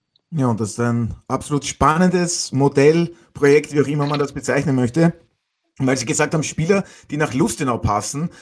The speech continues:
ähm, natürlich habe ich vorhin als Musterbeispiel auch, äh, Mo Cem Saracevic, äh, mir notiert, ist zum österreichischen Nationalteamspieler geworden. Brian Teixeira zum Beispiel, Nationalteamspieler von den Kapverden,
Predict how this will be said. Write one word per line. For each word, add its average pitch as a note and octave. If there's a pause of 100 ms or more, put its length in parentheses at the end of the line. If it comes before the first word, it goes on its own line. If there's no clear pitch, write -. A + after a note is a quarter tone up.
(140)
ähm, C3
natürlich C#3+
habe D3+
ich D3
vorhin C#3+
als D3
Musterbeispiel C#3
auch, C3 (260)
äh, B2
Mo C#3+
Cem C3
Saracevic, C#3
äh, C3 (180)
mir C#3+
notiert, E3+
ist D#3+
zum D3
österreichischen D3
Nationalteamspieler D3+
geworden. D3+ (240)
Brian F3
Teixeira F3+
zum A#2+
Beispiel, A2 (240)
Nationalteamspieler D3+
von D3+
den D#3
Kapverden, F#3